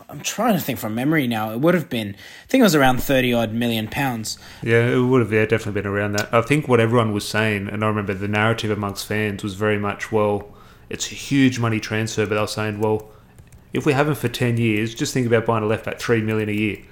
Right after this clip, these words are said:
Speaker 2: You, you'd do that." So, um, yeah, that was the narrative. I think it was around thirty million.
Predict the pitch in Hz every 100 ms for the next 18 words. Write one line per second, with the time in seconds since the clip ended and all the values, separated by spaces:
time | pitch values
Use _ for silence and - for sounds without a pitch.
0 | - 113 117 113 113 120 98 92 - -
1 | - - - 113 107 107 107 107 104 -
2 | - - - - - 104 98 98 110 107
3 | 98 104 101 98 101 117 101 98 101 98
4 | 101 98 98 98 98